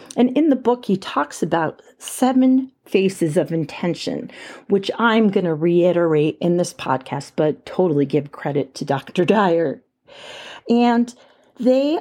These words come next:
are characteristics that hold the key to connecting to your higher self and manifesting your wildest dreams. Doctor Dyer says, "You don't attract what you want.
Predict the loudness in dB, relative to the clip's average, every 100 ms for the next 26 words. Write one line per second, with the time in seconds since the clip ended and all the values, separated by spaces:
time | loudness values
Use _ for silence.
0 | -2 0 2 2 2 0 -2 _ _ _
1 | _ _ _ _ _ _ _ _ _ _
2 | _ -6 0 0 0 0 2 2 0 -4
3 | -8 -8 -12 -20 -20 -20 _ 0 0 0
4 | 0 0 2 0 -4 -2 0 0 -2 0
5 | 0 0 -2 0 0 -2 -2 -2 0 2
6 | 2 0 -2 -2 -2 -4 -14 -8 -6 -4
7 | -6 _ 2 2 2 0 0 -2 0 0
8 | 2 0 2 2 2 0 -4 -6 -6 -6
9 | -10 -18 -20 -20 _ _ _ -20 -6 -2
10 | -2 -2 -2 0 2 2 2 2 0 -2
11 | -2 -4 -12 -18 -20 -16 -6 -4 -4 -4
12 | -2 -2 0 -2 -4 -6 -2 0 0 -4
13 | -8 -6 -6 -6 -4 -4 -4 -6